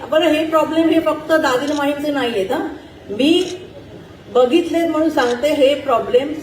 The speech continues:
सगळीकडे समान आहेत. त्यांनी सांगितलं, आम्हाला म्हाडाकडनं आमदारांनी बाहेर काढलं आणि सांगितलं, तुमची डागडुजी करून देतो बिल्डिंग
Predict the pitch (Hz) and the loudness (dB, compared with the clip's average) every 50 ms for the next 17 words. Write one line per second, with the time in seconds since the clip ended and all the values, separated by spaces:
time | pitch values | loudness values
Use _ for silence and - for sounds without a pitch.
0 | - - - 214 - - 254 269 254 277 269 262 285 311 302 294 - - 262 233 | -8 -6 -4 -4 -2 0 -2 0 2 0 2 2 2 0 -2 -6 -8 -8 -8 -8
1 | 226 240 262 277 269 240 202 170 160 - - - - - - - - - - - | -6 -4 -2 -2 -2 0 0 0 -2 -2 -8 -14 -18 -18 -20 -20 -20 -20 -20 -20
2 | - - - - - - - - - 254 269 302 302 320 311 302 311 311 311 302 | -20 -20 -20 -20 -20 -20 -20 -6 -4 -2 -2 0 0 0 0 0 0 0 0 0
3 | 285 277 285 285 302 302 285 254 233 226 226 247 254 254 269 254 240 240 240 240 | 2 2 2 0 0 0 -2 -2 -2 -2 -2 -2 -2 -2 -2 -2 -2 -2 -2 -2
4 | 269 302 294 - - 226 226 220 220 233 247 247 254 254 262 247 226 220 226 247 | -2 -4 -6 -8 -8 -6 -6 -4 0 0 0 0 0 -2 -2 -2 -2 -4 -4 -4
5 | 254 262 233 - 220 233 240 247 247 240 240 233 226 233 240 254 269 277 277 254 | -4 -6 -6 -6 -6 -6 -4 -4 -4 -4 -4 -6 -8 -8 0 0 0 0 0 -4
6 | 240 240 247 262 269 277 277 - - - - - - 202 214 233 220 233 226 247 | -8 -10 -8 -8 -8 -8 -10 -12 -14 -18 -20 -20 -4 0 0 0 0 0 -2 -4
7 | 262 254 294 330 311 269 247 254 247 233 220 190 190 175 175 170 165 160 160 156 | -2 0 0 2 2 2 2 2 0 0 0 0 0 0 0 0 0 0 -2 -4
8 | 160 | -8